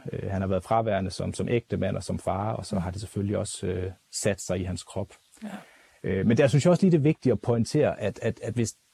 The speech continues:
Speaker 1: der er en konto, som i hvert fald er i plus, så er det jo, øh, i forhold til al den medvind, han også har fået i den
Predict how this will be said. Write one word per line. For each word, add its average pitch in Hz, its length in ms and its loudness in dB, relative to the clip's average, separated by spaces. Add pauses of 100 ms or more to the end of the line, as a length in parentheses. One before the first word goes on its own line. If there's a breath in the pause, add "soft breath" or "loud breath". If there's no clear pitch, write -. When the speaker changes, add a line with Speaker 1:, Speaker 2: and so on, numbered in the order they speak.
(320)
Speaker 1:
der 113 80 2
er - 40 -2
en 156 280 4
konto, 127 400 0
som 107 180 2
i 104 40 4
hvert 113 200 2
fald 117 140 0
er 107 40 2
i 98 40 2
plus, 135 300 0
så - 240 -2
er 143 60 0
det 127 120 2
jo, 101 220 0 (220)
øh, - 300 -8
i 123 100 0
forhold 123 420 0
til - 160 -6
al 120 220 -4
den 113 160 2
medvind, 120 380 0
han 98 180 -8
også 110 220 -6
har - 40 -10
fået 110 260 -4
i - 20 -4
den 95 260 -6